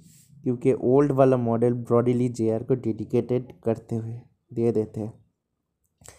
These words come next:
इसके बाद हमें एक ब्रॉडी ली की पैकेज देखने को मिलता है और यहाँ पर इसी तरीके से एंड हो जाती है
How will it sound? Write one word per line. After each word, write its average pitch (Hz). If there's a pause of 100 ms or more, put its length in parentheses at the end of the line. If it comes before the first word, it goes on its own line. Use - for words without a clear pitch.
(300)
इसके 139
बाद 147
हमें 143
एक 135
ब्रॉडी 131
ली 147
की 143
पैकेज 131
देखने 131
को 135
मिलता 131
है 156 (680)
और 131
यहाँ 123
पर 123
इसी 127
तरीके 120
से 135
एंड 135
हो 127
जाती 117
है 135